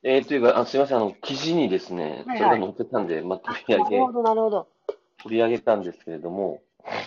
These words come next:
Speaker 1: で、これ、あの、山中さん、これ作ったやつじゃないですか。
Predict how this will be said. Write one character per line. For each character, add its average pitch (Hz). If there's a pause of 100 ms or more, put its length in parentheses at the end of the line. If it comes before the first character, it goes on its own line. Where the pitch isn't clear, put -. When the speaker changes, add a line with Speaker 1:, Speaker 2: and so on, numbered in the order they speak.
(920)
Speaker 1:
で、 123
こ 127
れ、 135
あ 110
の、 101
山 101
中 175
さ 175
ん、 175
こ 165
れ 135
作 -
っ -
た -
や 147
つ 151
じ 151
ゃ 143
な 120
い 85
で 73
す -
か。 -